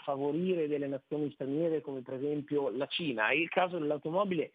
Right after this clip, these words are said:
è eclatante, cioè il dismettere il motore endotermico nel duemilatrentacinque significa evidentemente fare un favore alla Cina e fare un favore a, mm, le nazioni produttrici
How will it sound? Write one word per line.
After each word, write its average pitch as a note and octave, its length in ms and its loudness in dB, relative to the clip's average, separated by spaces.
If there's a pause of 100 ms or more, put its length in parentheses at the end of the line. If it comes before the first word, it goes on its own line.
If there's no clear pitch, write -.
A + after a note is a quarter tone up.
(240)
è - 80 -10
eclatante, C3+ 640 -2
cioè C3+ 180 0
il C3+ 380 -6
dismettere D#3 640 -2
il D3 60 0
motore D3 280 0
endotermico D3+ 640 0
nel C3+ 100 -2
duemilatrentacinque C3+ 1120 -2 (360)
significa F3 800 0
evidentemente D#3+ 1200 -2
fare E3 380 2
un D#3+ 260 -8
favore E3 600 0
alla D3 320 2
Cina E3 580 -2 (320)
e D#3+ 220 0 (100)
fare E3 260 0
un D#3 120 -8
favore E3+ 760 0
a, D#3 360 4
mm, C#3+ 920 2
le C#3 160 2
nazioni D#3 420 -2
produttrici D3+ 840 -2